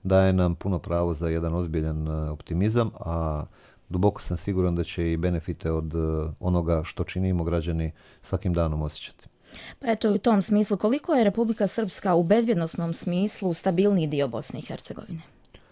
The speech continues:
Speaker 1: Pa ja bih rađe pustio drugima da sami procjene. Ja ono što svakako želim da kažem, da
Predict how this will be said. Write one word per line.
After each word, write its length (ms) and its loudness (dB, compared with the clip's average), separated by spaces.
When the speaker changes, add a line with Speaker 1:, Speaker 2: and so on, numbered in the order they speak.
Speaker 1:
Pa 100 4
ja 180 6
bih 200 2
rađe 380 6
pustio 720 4
drugima 420 2
da 300 8
sami 600 2
procjene. 560 2
Ja 380 6
ono 200 4
što 320 2
svakako 440 2
želim 300 4
da 80 2
kažem, 480 4
da 340 4